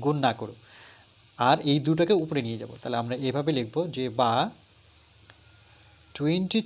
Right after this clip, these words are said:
three plus a, a equal to one hundred sixty-two into এই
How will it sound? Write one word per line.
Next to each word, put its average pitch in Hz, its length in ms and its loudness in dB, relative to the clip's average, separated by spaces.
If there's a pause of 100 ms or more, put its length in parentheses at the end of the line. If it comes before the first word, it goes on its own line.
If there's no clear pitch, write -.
three 151 260 2 (1080)
plus 131 300 6 (300)
a, 131 40 4 (1700)
a 120 40 -2 (420)
equal 156 360 2 (100)
to 160 80 2 (1040)
one 135 180 4
hundred 165 260 2 (100)
sixty-two 196 560 -2 (500)
into 165 280 0 (840)
এই 180 60 6